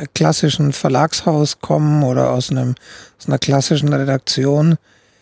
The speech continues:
dass es da vielleicht auch gar kein Bewusstsein für sowas wie eine Podcast-Community gibt.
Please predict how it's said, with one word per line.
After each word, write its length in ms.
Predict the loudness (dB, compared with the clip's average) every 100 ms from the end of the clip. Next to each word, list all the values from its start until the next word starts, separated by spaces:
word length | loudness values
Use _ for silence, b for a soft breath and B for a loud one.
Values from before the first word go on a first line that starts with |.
| b b
dass 220 | -2 -2
es 120 | -2 0
da 140 | -2
vielleicht 460 | 0 0 0 -2 -4
auch 160 | -4
gar 160 | -2 -2
kein 240 | 0 -2
Bewusstsein 800 | 0 0 2 2 0 0 2 2
für 180 | 2 0
sowas 420 | 0 2 0 0
wie 80 | 0
eine 140 | -2 -2
Podcast-Community 1200 | -6 -6 -4 -4 -4 -4 -4 -2 -4 -6 -8 -8
gibt. 380 | -8 -10 -14